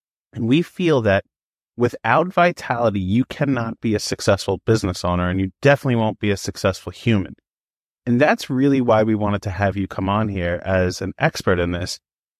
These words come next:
is to really speak to our audience as business owners,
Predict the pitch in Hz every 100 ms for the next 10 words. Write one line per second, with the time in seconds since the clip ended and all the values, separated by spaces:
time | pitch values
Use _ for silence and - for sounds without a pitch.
0 | _ 123 - 165 277 240 - 147 143 -
1 | - 123 117 117 110 113 127 143 143 135
2 | 160 131 98 92 - 90 87 98